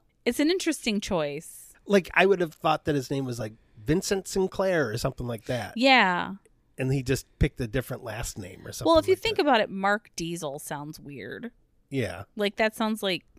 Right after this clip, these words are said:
Speaker 1: he's your neighbor.
Speaker 2: <laughs> Mark Deagle was my
Speaker 1: <laughs> I
Speaker 2: neighbor.
Speaker 1: know. <laughs> But it's not, but you know what I mean. Like, he just
Speaker 2: Yeah.
Speaker 1: he just sounds like a dude.
Speaker 2: Yeah.
Speaker 1: Maybe he just was really into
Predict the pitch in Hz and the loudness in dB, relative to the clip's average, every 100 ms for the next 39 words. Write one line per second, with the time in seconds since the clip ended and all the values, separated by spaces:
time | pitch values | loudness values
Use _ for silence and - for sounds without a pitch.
0 | 202 - 196 185 175 165 147 147 135 - | -18 -12 -10 -8 -6 -4 -6 -8 -12 -12
1 | _ - - 170 - - - 151 135 - | _ -4 -2 -2 -4 -10 0 0 0 0
2 | 143 160 143 113 113 127 165 240 359 349 | 0 0 -4 -6 -4 2 2 2 6 8
3 | 330 330 381 403 302 262 262 - - - | 8 8 10 10 10 8 6 4 2 2
4 | - - - _ _ - - - - - | 0 -2 -4 _ _ -16 -10 -6 -6 -6
5 | _ 508 453 403 - 339 370 381 - 233 | _ -2 0 -2 -2 0 2 2 -2 0
6 | 294 285 370 359 262 208 214 185 185 190 | 2 2 4 6 4 2 -2 -4 -6 -8
7 | 180 175 - - 247 277 - - _ _ | -10 -10 -12 -10 -8 -8 -12 -18 _ _
8 | _ _ - 151 - - - 311 311 339 | _ _ 0 0 0 -2 -2 2 2 4
9 | 302 294 294 247 208 220 233 208 160 139 | 2 4 2 2 0 2 4 4 2 -2
10 | - - _ - 139 - 220 269 339 330 | -12 -20 _ 0 0 0 0 4 6 6
11 | 320 254 254 254 240 220 202 202 208 - | 4 2 -2 -2 -2 0 0 0 0 0
12 | 185 190 - - 180 170 165 160 160 | -2 -2 -2 2 2 2 -2 -4 -8